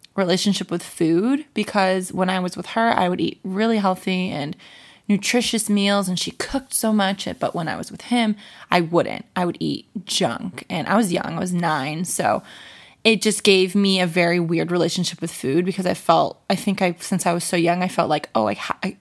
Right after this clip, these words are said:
I can only eat that kind of stuff when I'm with him, but when I'm with her, like, I have to be good." So I think,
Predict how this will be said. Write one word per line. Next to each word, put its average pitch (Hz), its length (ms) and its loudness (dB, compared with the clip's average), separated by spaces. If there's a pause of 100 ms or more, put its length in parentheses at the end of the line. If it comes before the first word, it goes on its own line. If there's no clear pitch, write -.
(220)
I - 40 -2
can - 240 -2
only 190 280 4
eat 175 200 -6
that - 180 -2
kind - 180 -4
of - 80 -8
stuff - 300 -4
when 127 80 -4
I'm 127 140 -4
with - 140 -8
him, 196 280 2 (400)
but 196 120 2
when 196 120 4
I'm 175 120 0
with 185 160 -2
her, 214 200 4
like, 165 160 -2
I 185 60 2
have 170 180 -4
to - 80 -14
be 156 80 0
good." 151 160 -4
So 185 100 -2
I 180 40 -2
think, 202 260 -2